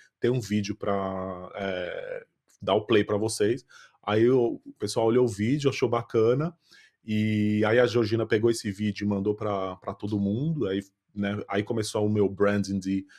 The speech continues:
é o cara que sabe criar conteúdo, e eu acho que tem uma história de você tá no lugar certo, na hora certa, com a disposição certa,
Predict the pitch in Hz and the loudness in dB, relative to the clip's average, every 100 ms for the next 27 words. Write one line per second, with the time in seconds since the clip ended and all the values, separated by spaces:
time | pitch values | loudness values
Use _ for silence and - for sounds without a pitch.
0 | _ 98 98 104 95 - 95 - 107 98 | _ -6 -4 -2 -2 -2 -4 -4 -4 -4
1 | 104 98 101 104 120 139 156 _ _ _ | -4 -4 -2 0 -2 -4 -10 _ _ _
2 | _ 120 127 151 151 117 113 - 117 120 | _ -4 -2 2 4 4 2 -4 -2 -2
3 | 113 113 117 113 104 117 135 - _ _ | 0 0 2 2 0 -4 -6 -10 _ _
4 | _ _ _ _ _ - 87 90 98 98 | _ _ _ _ _ -14 -10 -2 2 2
5 | 98 95 95 - 107 117 107 95 95 85 | 2 0 0 0 0 0 -2 -2 -2 -4
6 | - 104 107 107 98 - - 92 - 90 | -2 0 -2 -6 -8 -8 -6 -4 -4 -8
7 | - 92 104 107 127 | -4 -4 -4 -6 -14